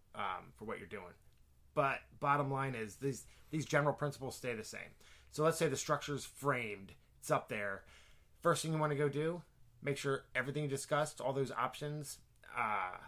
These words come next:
are included. Then make sure nothing was missed, because here's what's gonna happen. Your M E Ps, mechanical, electrical, plumbing, are gonna go in there, and they're gonna start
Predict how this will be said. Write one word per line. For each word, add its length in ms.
are 120
included. 580
Then 180
make 120
sure 120
nothing 260
was 140
missed, 560
because 460
here's 200
what's 140
gonna 160
happen. 500
Your 580
M 120
E 60
Ps, 600
mechanical, 360
electrical, 360
plumbing, 420
are 80
gonna 120
go 180
in 100
there, 340
and 100
they're 120
gonna 160
start 380